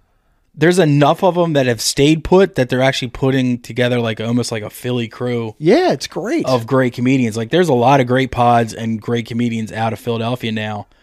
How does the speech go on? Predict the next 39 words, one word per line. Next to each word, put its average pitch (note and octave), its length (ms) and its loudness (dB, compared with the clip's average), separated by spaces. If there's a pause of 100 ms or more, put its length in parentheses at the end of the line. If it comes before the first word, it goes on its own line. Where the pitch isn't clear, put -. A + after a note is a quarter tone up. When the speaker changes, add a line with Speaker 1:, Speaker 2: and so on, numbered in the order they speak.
(300)
Speaker 1:
making C3 400 2
it. A2+ 220 -2
Well, E3+ 140 4
it's D3 120 -4
not, G3+ 280 2 (360)
you E3 80 0
know, B2 280 4
on C3 260 4
par A#2+ 380 0
with G#2+ 120 -2
what's A2 220 -4
going A2+ 240 -4
on A2 140 -6
in G#2+ 200 -8
New A2 120 -2
York G#2+ 460 -4
or, G#2 120 -6
like, G#2+ 240 -12
Los A2 280 -6
Angeles A2 420 -8
or - 40 -6
whatever, G#2+ 300 -8
or G#2 260 -8
Austin A#2 400 -4
even, G#2+ 280 -10
but A2 260 -8 (760)
it's - 460 -2 (300)
a A#2+ 60 -4
contender C#3+ 680 -2 (180)
Speaker 2:
It's, D3+ 280 -4 (140)
it's D3+ 180 -2
Speaker 1:
of - 40 -16
a - 20 -6
Speaker 2:
definitely E3+ 320 2
better D3+ 180 2
Speaker 1:
comedy F#3 300 2
Speaker 2:
than - 20 -4
Speaker 1:
city. A#2 400 -4
Speaker 2:
Yeah. A2 240 -14